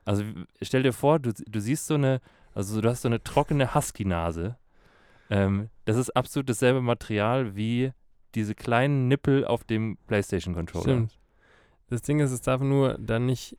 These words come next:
Speaker 2: nicht warm werden,
Speaker 1: Ja.
Speaker 2: beziehungsweise nicht, ich weiß nicht, haben Hunde eher, die haben eine, eine nasse Nase wahrscheinlich, wenn's kalt ist, oder?
Speaker 1: Ja, ich glaub, würde Sinn machen.
Speaker 2: Weil dann läuft die.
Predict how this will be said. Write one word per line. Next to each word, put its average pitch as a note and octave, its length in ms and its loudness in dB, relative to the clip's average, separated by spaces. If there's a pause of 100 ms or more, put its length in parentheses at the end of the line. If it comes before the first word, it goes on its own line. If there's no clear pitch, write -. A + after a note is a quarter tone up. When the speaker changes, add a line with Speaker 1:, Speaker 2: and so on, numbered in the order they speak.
Speaker 2:
nicht A#2 400 -4
warm C3 320 0
werden, C#3+ 460 -2 (180)
Speaker 1:
Ja. F3+ 140 2
Speaker 2:
beziehungsweise A#2+ 400 0
nicht, A2 240 -6 (400)
ich - 80 -20
weiß C3+ 80 0
nicht, A#2+ 140 -2
haben A2+ 200 -6
Hunde B2+ 260 -2
eher, A#2 360 -4 (1040)
die B2 180 -4
haben A2+ 160 -2
eine, A#2 120 -4
eine - 100 -6 (300)
nasse B2 280 -2
Nase B2 340 -2
wahrscheinlich, A#2 300 -6
wenn's A2 160 -6
kalt B2 300 -8
ist, A#2 160 -12
oder? C#3 280 -6 (800)
Speaker 1:
Ja, F2+ 200 -8
ich F#2 80 -10
glaub, F#2+ 200 -10
würde G2+ 220 -4
Sinn G#2 180 -4
machen. E2 420 -6 (680)
Speaker 2:
Weil - 80 -8
dann G#2 140 -4
läuft G#2+ 340 -2
die. - 180 -8